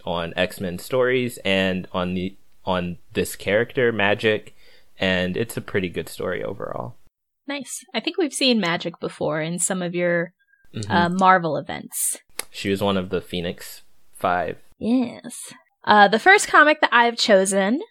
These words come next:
Speaker 2: for my nineties movies properties, uh, not all of those needed to be plural,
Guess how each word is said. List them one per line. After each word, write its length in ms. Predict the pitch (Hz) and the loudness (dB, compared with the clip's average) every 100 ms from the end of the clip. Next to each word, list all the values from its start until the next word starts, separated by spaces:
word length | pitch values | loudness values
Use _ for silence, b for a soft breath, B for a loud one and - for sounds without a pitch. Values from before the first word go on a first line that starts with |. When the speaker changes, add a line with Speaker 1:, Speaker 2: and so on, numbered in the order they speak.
| _ _ _ _ | _ _ _ _
Speaker 2:
for 260 | - 220 202 | 2 4 6
my 220 | 202 190 | 4 2
nineties 640 | 190 190 185 185 190 196 208 | 2 2 2 0 0 0 2
movies 400 | 196 180 175 - | 2 2 0 0
properties, 720 | 190 175 175 175 180 220 - _ _ _ _ _ _ - | 0 0 0 -2 -2 -4 -8 _ _ _ _ _ _ -10
uh, 100 | - - | -10 -8
not 240 | 208 208 208 | -2 0 6
all 140 | 202 | 4
of 80 | 190 | 4
those 240 | 202 196 196 | 0 0 0
needed 320 | 185 180 175 | 0 -2 -4
to 100 | 208 | -6
be 160 | 180 | -4
plural, 460 | 180 - 160 170 | -6 -4 -2 -2